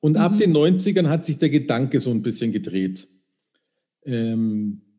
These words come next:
Speaker 1: und dann kam ja irgendwann, jetzt weiß ich es jetzt auch schon wieder lange her, als sie dann angefangen haben, da ist diese, diese, ähm, zuerst draufzuschreiben, ähm, Rauchen ist tödlich.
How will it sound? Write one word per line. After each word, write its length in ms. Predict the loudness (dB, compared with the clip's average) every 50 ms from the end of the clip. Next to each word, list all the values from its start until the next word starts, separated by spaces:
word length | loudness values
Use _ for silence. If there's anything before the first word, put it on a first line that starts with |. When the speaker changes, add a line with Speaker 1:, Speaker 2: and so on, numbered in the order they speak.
| _ _ _ _ _ _
Speaker 1:
und 280 | -2 -2 0 0 0
dann 260 | 0 2 2 2 2 2
kam 240 | 2 0 2 2 4
ja 80 | 4
irgendwann, 500 | 4 6 4 4 4 2 2 0 0 -2
jetzt 160 | -2 -4 -4 -2
weiß 180 | -2 -2 -2
ich 60 | -4
es 60 | -6 -8
jetzt 120 | -8 -10
auch 100 | -10 -8
schon 140 | -4 -2 0
wieder 160 | 0 2 2
lange 260 | 0 0 0 -2 -2 -2
her, 380 | 0 0 0 0 0 -2 -2
als 200 | -4 -4 -4 -4
sie 60 | -4
dann 120 | -4 -2 -4
angefangen 540 | -4 -2 -2 -2 -2 -2 -2 -2 -2 -2 -4
haben, 260 | -4 -4 -4 -4 -4
da 140 | -2 -2 -4
ist 120 | -4 -4
diese, 460 | -6 -6 -4 -2 -2 -2 -2 -2 -4
diese, 380 | -6 -6 -8 -6 -4 -4 -6 -6
ähm, 640 | -6 -8 -10 -10 -8 -4 -2 -2 -2 -2 -2 -4 -8
zuerst 400 | -8 -6 -4 -2 -4 -4 -4 -4
draufzuschreiben, 960 | -4 -2 -2 -2 -2 -4 -4 -2 -2 0 0 0 0 0 0 0 -2 -4 -6 -12 -20 _ _ _ _ _ _ _
ähm, 560 | -6 -2 -2 0 0 0 -2 -2 -4 -6 -10 -6
Rauchen 280 | -4 -2 -2 0 0 -2
ist 100 | -2 0
tödlich. 540 | 2 2 2 4 4 2 2 2 -2 -6 -14